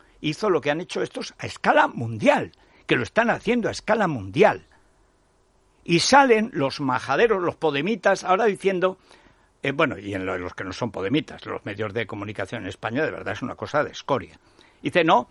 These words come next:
es una empresa privada". ¿Una empresa privada de qué?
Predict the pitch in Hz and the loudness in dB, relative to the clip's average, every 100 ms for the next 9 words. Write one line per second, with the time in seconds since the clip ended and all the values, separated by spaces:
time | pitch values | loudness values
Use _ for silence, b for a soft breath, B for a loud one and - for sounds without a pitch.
0 | _ - - 208 175 160 175 180 135 131 | _ -6 -2 0 0 0 0 0 0 0
1 | 143 123 - - 104 139 185 190 147 160 | 0 0 -4 -10 -8 -2 -2 -2 2 2
2 | 180 190 120 92 156 113 | 4 4 2 -2 -2 -2